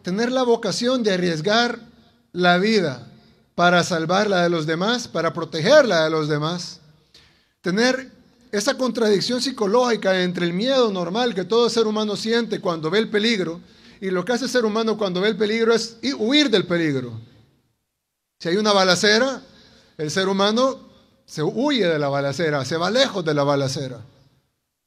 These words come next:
Pero el ser humano que decide ser policía, va hacia la balacera, va hacia el peligro, contrario al instinto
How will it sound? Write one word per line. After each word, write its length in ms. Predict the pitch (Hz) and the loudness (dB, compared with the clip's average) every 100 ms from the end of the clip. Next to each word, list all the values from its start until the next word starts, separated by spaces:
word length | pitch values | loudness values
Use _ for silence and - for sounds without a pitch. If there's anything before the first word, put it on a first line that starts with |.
| _ _ _ _ _ _ _ _ _ - - _ | _ _ _ _ _ _ _ _ _ -20 -20 _
Pero 140 | - 180 | -6 -2
el 60 | |
ser 160 | 180 262 | 2 4
humano 400 | 254 247 240 226 | 4 2 2 0
que 100 | 202 | 0
decide 380 | 180 180 277 262 | 0 0 2 2
ser 240 | 247 233 | 2 2
policía, 640 | 214 190 180 240 175 147 160 - - _ _ _ _ - | 0 0 0 -2 -2 -4 -10 -20 -20 _ _ _ _ -2
va 200 | 254 254 | 2 2
hacia 200 | - 156 | 2 0
la 100 | 151 | 0
balacera, 540 | 139 135 131 131 127 101 - _ _ _ _ _ _ _ _ _ _ _ _ _ _ _ _ _ _ _ _ _ _ _ 139 | -2 -4 -4 -6 -8 -16 -20 _ _ _ _ _ _ _ _ _ _ _ _ _ _ _ _ _ _ _ _ _ _ _ 0
va 180 | 262 247 | 2 2
hacia 180 | 185 180 | 0 -2
el 80 | |
peligro, 440 | 160 156 151 127 110 95 - _ _ _ _ _ _ _ _ _ _ _ _ _ | -2 -4 -2 -4 -8 -14 -20 _ _ _ _ _ _ _ _ _ _ _ _ _
contrario 560 | 202 190 220 254 254 | -6 -4 -4 -2 0
al 80 | 202 | 0
instinto 580 | 180 156 247 262 - | -2 -4 -4 -4 -6